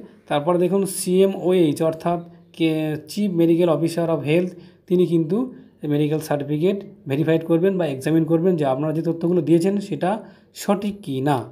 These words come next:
এখন প্রশ্ন হচ্ছে, পাঁচ বছর সার্ভিস যদি, এ, কমপ্লিট না হয়, তারপরে কিন্তু মেডিকেল গ্রাউন্ডে আবেদন করা যাবে?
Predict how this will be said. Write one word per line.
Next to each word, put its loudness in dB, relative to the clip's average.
এখন 2
প্রশ্ন 0
হচ্ছে, 0
পাঁচ 0
বছর 2
সার্ভিস -2
যদি, -2
এ, 0
কমপ্লিট 2
না 4
হয়, -2
তারপরে 2
কিন্তু 0
মেডিকেল 4
গ্রাউন্ডে 4
আবেদন 4
করা 4
যাবে? 4